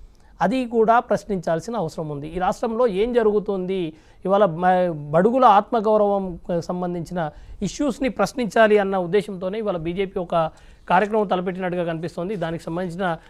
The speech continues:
డిస్కషన్లోకి వెళ్దాం. ఇవాళ బీసీలకు సంబంధించిన, ఆ, మ-, బీసీ, ఎస్సీ, ఎస్టీలకు సంబంధించిన ఆత్మగౌరవ పోరు ఒకటి జరగబోతోంది. రైట్, శ్రీనివాస్ గౌడ్ గారు,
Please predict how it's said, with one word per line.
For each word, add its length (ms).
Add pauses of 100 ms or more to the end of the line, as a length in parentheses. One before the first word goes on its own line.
(220)
డిస్కషన్లోకి 560
వెళ్దాం. 280
ఇవాళ 400 (320)
బీసీలకు 500
సంబంధించిన, 680
ఆ, 360
మ-, 360
బీసీ, 380
ఎస్సీ, 400
ఎస్టీలకు 500
సంబంధించిన 720 (380)
ఆత్మగౌరవ 680
పోరు 320
ఒకటి 240
జరగబోతోంది. 640 (400)
రైట్, 200 (140)
శ్రీనివాస్ 360
గౌడ్ 220
గారు, 300